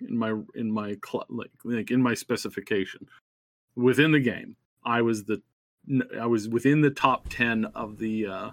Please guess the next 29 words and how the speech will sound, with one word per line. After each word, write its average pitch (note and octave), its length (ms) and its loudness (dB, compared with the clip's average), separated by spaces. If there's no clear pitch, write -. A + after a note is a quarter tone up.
of, G#2+ 200 -6
of G#2+ 280 -10
the G#2 260 -6
world's C3 760 4
charts. - 640 -2
The, B2 380 6
um, A2 480 0
role D#3+ 340 6
play D3+ 300 4
guild B2+ 420 4
that A#2 140 2
I A#2 80 2
was A2+ 220 0
in G#3 380 6
got C3+ 280 2
put D#3+ 240 4
into C#3+ 240 6
the B2 140 4
top B2+ 320 4
one A#2+ 180 2
hundred F#3 560 4
guilds. G#2+ 600 0
And, A2+ 360 -2
and C#3 200 6
again, C#3+ 400 4
I D#3+ 200 6
know F3+ 220 6
that, - 260 4
again, B2+ 420 2